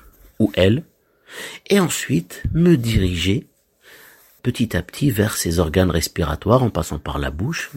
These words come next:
les narines, et attendre patiemment d'arriver à l'intérieur de la gorge. Et dès que j'en ai les moyens, ben, je glisse vers les poumons. C'est un peu ça le chemin suivi par le coronavirus. Eh ben, c'est comme ça que je le vois, je sens sa présence,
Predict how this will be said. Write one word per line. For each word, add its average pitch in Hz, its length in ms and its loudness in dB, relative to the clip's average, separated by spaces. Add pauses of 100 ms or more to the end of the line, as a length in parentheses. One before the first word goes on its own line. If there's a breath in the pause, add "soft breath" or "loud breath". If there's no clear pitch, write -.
les 78 320 2
narines, 80 520 0 (1080 soft breath)
et 92 120 8
attendre 80 380 2
patiemment 90 560 0
d'arriver 80 420 0
à 71 120 0
l'intérieur 78 580 -2
de 90 100 0
la 76 140 2
gorge. 95 560 0 (500)
Et 76 80 -6
dès 87 140 2
que 82 60 -2
j'en 82 160 0
ai 80 80 2
les 76 120 0
moyens, 76 460 0
ben, 80 240 0
je 73 300 -2
glisse 85 560 -2
vers 87 260 4
les 90 120 0
poumons. 73 440 -4 (840 soft breath)
C'est - 120 -4
un 80 60 0
peu 101 140 0
ça 196 180 4
le 98 120 4
chemin 85 300 0
suivi 80 280 -6
par 80 200 -2
le 78 80 -2
coronavirus. 76 920 -6 (300)
Eh 90 100 6
ben, 80 720 0
c'est 82 140 -4
comme 76 160 -4
ça 78 120 -4
que 82 140 -2
je 76 100 -4
le 80 80 0
vois, 98 460 0
je 87 140 0
sens 85 260 -2
sa 82 100 0
présence, 87 640 -2